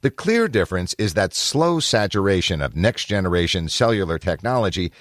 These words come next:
is a bit more understood at this point. Telling someone that their fingernails can damage their two thousand dollar phone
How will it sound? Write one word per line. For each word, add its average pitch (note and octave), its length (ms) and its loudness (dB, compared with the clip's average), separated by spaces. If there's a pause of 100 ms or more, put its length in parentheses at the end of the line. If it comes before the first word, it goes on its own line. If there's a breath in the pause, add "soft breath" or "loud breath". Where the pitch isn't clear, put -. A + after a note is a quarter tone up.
(100)
is - 200 0
a D3+ 60 2
bit C3+ 200 0
more A#2+ 260 0
understood G#2 560 0
at D2 120 -2
this F2+ 180 0
point. C2+ 300 -6 (420 soft breath)
Telling G3+ 320 2
someone G2+ 400 2
that F2 160 0
their E2+ 160 0
fingernails F2 720 0
can F2+ 200 -4
damage G2 460 -2
their D2+ 200 -2
two A#2 200 -2
thousand E2+ 360 0
dollar D#2 240 -2
phone G#3+ 480 -2